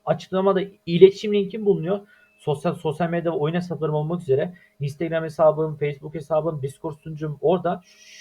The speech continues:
Şu an, şu, şu an Instagram'ın erişime engeli kalktı. Bana,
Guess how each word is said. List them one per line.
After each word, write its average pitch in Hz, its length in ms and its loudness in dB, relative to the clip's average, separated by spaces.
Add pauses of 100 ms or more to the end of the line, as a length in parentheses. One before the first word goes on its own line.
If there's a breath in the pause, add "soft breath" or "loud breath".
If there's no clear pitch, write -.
(120)
Şu - 280 0
an, 160 120 4
şu, 139 260 -6
şu - 240 -4
an 160 120 -2
Instagram'ın 160 540 -6
erişime 147 420 0
engeli 151 420 -4
kalktı. 165 480 -2 (380 soft breath)
Bana, 139 140 8